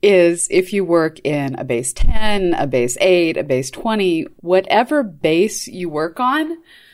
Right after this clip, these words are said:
it turns out that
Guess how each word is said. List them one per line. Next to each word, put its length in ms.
it 340
turns 920
out 600
that 420